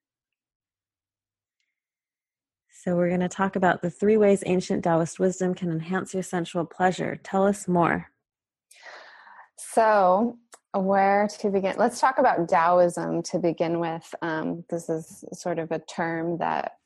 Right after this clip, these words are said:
Speaker 2: uh, gets thrown around, but people don't really completely understand what Taoism is. So let's, uh, define Taoism.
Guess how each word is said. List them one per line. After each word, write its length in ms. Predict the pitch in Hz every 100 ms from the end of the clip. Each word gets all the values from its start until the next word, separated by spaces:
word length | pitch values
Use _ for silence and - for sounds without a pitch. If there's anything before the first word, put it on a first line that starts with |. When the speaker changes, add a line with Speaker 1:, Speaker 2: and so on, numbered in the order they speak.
| _
Speaker 2:
uh, 240 | 165 151 - -
gets 240 | 170 -
thrown 260 | - 180 175
around, 380 | 165 165 170
but 240 | 165 147 -
people 220 | 175 170
don't 140 | 160
really 480 | 165 170 160 160 - _ _
completely 500 | - 160 - 196 175
understand 680 | 170 160 160 - - 185 175
what 180 | 147 160
Taoism 540 | 175 175 185 175 165
is. 400 | 233 233 190 185
So 160 | 196 170
let's, 480 | 160 202 254 - - 180
uh, 240 | 165 147
define 480 | 156 185 190 196 214
Taoism. 720 | 175 175 190 165 170 151 165